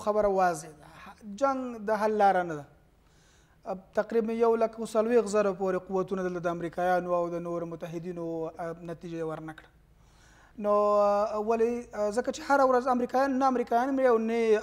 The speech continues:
اروپایان دومره مري. هره ورځ موږ او تاسې مرو. هره ورځ که طالب وژل کیږي، هم د دې خاورې بچی ده او د هغې کونډه یتیمان هم دې خاورې ته پاتې دي. که زما او ستا عسکر وژل کیږي،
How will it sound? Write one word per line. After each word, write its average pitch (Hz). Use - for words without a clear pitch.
اروپایان 202
دومره 185
مري. 160
هره 208
ورځ 185
موږ 185
او 165
تاسې 165
مرو. 139
هره 269
ورځ 269
که 262
طالب 254
وژل 247
کیږي، 247
هم 240
د 226
دې 240
خاورې 214
بچی 240
ده 254
او 262
د -
هغې 202
کونډه 220
یتیمان 196
هم 185
دې 180
خاورې 170
ته 156
پاتې 165
دي. 156
که 180
زما 190
او 226
ستا 220
عسکر 226
وژل 214
کیږي، 240